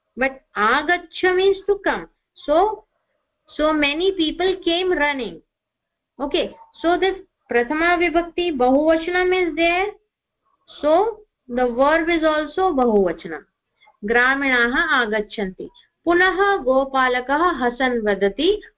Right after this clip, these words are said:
"Murkhaha, murkhaha iti." So Punaha means again that boy, he is, um,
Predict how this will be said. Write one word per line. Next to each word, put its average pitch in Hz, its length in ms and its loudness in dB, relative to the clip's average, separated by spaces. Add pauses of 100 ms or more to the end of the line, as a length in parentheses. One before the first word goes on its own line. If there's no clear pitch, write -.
(120)
"Murkhaha, 247 720 0
murkhaha 226 800 0
iti." 330 280 -2 (260)
So 285 200 -2
Punaha 330 400 2
means 349 220 -4 (100)
again 349 520 -2
that 285 280 -4
boy, 240 500 0 (500)
he - 440 -2
is, 294 480 -2
um, 226 640 0